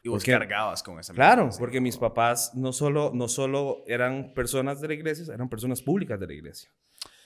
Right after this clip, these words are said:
Speaker 1: Ok.
Speaker 2: Y la iglesia, digamos, eh, los cristianos, cuando sucede algo así, no es como, "Uy, mae, algo le pasó al hermanito".
Speaker 1: No.
Speaker 2: No.
Speaker 1: <laughs>
Speaker 2: Vean a este pecador de mierda.
Speaker 1: Sí.
Speaker 2: Y vean,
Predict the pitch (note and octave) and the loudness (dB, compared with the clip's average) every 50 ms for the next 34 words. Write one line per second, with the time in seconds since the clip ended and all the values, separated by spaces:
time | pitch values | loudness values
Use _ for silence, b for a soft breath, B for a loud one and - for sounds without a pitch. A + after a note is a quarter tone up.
0 | b b b b b b _ _ - G2 - - D3 D#3 D#3 D3 C#3+ C#3 B2+ C#3 | b b b b b b _ _ -12 -12 0 6 8 8 12 12 10 10 10 6
1 | C#3 C3+ C3+ C3+ D#3 D3+ C#3+ C3+ B2 C3+ C#3+ D3 C#3+ C3 A2+ - - - - A2+ | 4 4 2 4 4 8 8 8 8 6 4 4 4 2 -2 -2 -4 -6 -4 -4
2 | B2 A#2+ A2 - B2+ B2 A#2 - B2 A2+ G#2+ - - B2+ B2+ B2+ B2+ C3+ C#3+ C#3 | -2 -2 -2 -2 -2 -4 -2 -2 -4 -4 -4 -2 4 6 6 6 6 4 -2 -4
3 | - - - C#3 C3 A#2+ A#2 G#2+ G#2+ G2+ - - - - A#2+ A#2 A#2+ B2 B2 C3 | -6 -4 0 2 2 2 2 0 -2 -2 -2 -4 -2 -2 2 4 4 4 4 2
4 | B2 A#2 - C3 C3 B2+ B2+ B2+ A#2+ A#2+ A#2+ A#2+ B2 A#2+ - - C#3 B2+ B2 A2+ | 0 0 -2 -4 -6 -4 -4 -2 -2 0 0 0 0 -2 -4 -6 -6 -8 -8 -10
5 | - _ - - - _ - - - - - _ _ - - _ - - - - | -14 _ -20 -20 -20 _ -20 -20 -20 -20 -20 _ _ -20 -20 _ -18 -18 -16 -18
6 | - - - - - - - - - _ _ _ _ - - - - _ _ _ | -18 -20 -20 -20 -20 -20 -20 -20 -20 _ _ _ _ -20 -20 -20 -20 _ _ _
7 | - - E2 F2 E2+ - A2 G#2+ G#2 G#2+ G2+ - - - - - - - - - | -18 -14 -14 -14 -6 -2 0 2 2 2 0 -2 -4 -8 -12 -16 -20 -20 -16 -14
8 | E3 - - F#2+ G2+ G#2+ A2 B2 C#3 C#3+ - - - F#3 F3 - G3+ G3+ F#3+ - | -14 -10 4 8 10 12 12 12 12 12 12 12 12 12 12 12 12 12 12 12
9 | E3 C3+ B2 B2 C3 C#3 E3 G3 A#3+ A#3+ A#3 G#3+ G3 F3 E3 D3+ C3 A#2 G#2+ F#2+ | 12 12 12 12 12 12 12 12 12 12 12 12 12 12 12 12 12 12 12 4
10 | G2+ A2+ A2+ b b b b - - G2 F#2 D2+ B2 C3 C3 B2+ B2 B2 C3 C#3+ | 0 -2 -4 b b b b -14 -12 -10 -8 4 8 10 12 12 12 12 12 12
11 | F3 G3+ | 12 12